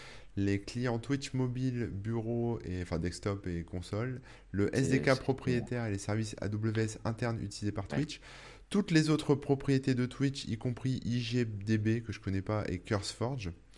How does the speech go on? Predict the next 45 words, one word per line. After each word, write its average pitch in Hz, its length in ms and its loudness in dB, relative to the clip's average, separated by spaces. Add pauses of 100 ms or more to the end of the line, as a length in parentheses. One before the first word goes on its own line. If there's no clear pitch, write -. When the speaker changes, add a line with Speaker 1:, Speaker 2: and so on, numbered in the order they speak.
(460)
Speaker 1:
Et 110 200 4
Speaker 2:
I - 20 4
G 135 100 6
D 131 160 8
B, 110 40 6
j'imagine 101 320 2
que - 80 -12 (120)
c'est - 80 -20
comme 85 200 -2
I 85 60 0
M 82 120 0
D 82 140 -2
B, 90 120 0
mais 80 120 0
pour 76 160 -6
les 73 80 -4
jeux 71 100 -8
vidéo. 80 440 -4
Speaker 1:
Ah 107 280 0
ouais, 98 140 0
tu 85 180 -8
as 80 80 -6
raison, 87 280 -8
ouais, 90 140 -8
c'est 78 140 -8
Speaker 2:
La 76 80 2
Speaker 1:
ça. 76 60 -4
Speaker 2:
game 85 240 0
database, 80 680 -4
ouais, 82 140 0
c'est 87 80 -6
ça. 90 160 0
Speaker 1:
Ouais, 98 240 2
ça 85 140 -8
doit 82 80 -2
être 82 100 -6
ça, 92 140 -8
ouais. 80 80 -8
Speaker 2:
Bah, 82 80 0
je 80 100 -6
le 98 80 2
connaissais 107 320 2
pas 123 140 4
non 120 100 6
plus. - 220 -8